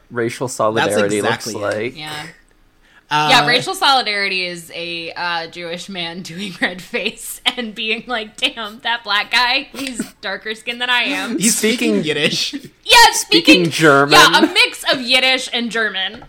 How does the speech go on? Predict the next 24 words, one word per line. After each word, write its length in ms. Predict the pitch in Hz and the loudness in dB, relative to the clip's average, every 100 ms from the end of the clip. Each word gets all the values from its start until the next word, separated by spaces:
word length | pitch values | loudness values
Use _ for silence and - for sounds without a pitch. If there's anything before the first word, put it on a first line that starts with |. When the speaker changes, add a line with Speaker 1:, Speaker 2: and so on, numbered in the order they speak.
| - | -8
Speaker 3:
<laughs> 440 | 311 269 480 311 | -4 2 4 4
Speaker 2:
Just 320 | 311 240 285 320 | 4 2 2 -6
fully 600 | 277 - 302 311 311 269 | -8 -4 -2 0 0 0
just 240 | 247 - | -2 -4
speaking 480 | - 220 - 196 170 | -6 -8 -6 -6 -2
Yiddish 300 | 170 180 180 | 0 -2 -2
and 140 | 170 | -4
German 460 | 143 139 139 139 143 | 0 0 0 -4 -6
for 160 | 143 | -6
no 160 | 139 135 | -6 -4
reason. 420 | 135 135 135 135 139 - - - | -4 -4 -6 -8 -12 -16 -16 -2
Uh, 640 | 196 196 190 185 185 185 175 _ _ _ _ _ _ _ | 2 4 4 0 -2 -4 -12 _ _ _ _ _ _ _
so 260 | - - 220 | -10 -2 -2
from 280 | 214 269 294 | 0 0 0
here, 200 | 220 196 | -2 -2
we 120 | 190 | -2
go 180 | 185 180 | 0 0
back 340 | 170 165 165 | 2 0 0
to, 420 | - 180 165 160 170 | -4 -2 -2 -2 -4
uh, 380 | 156 156 151 151 | -4 -4 -4 -4
the 140 | 147 | -4
racist, 800 | 156 175 185 - 202 202 196 - | -2 0 -2 -2 -2 -2 -4 -8
uh, 880 | 151 156 151 151 151 147 147 147 147 | -8 -4 -2 0 -2 -2 -4 -4 -6
railroad 600 | 156 151 143 143 139 139 | -6 -2 -2 -2 -4 -6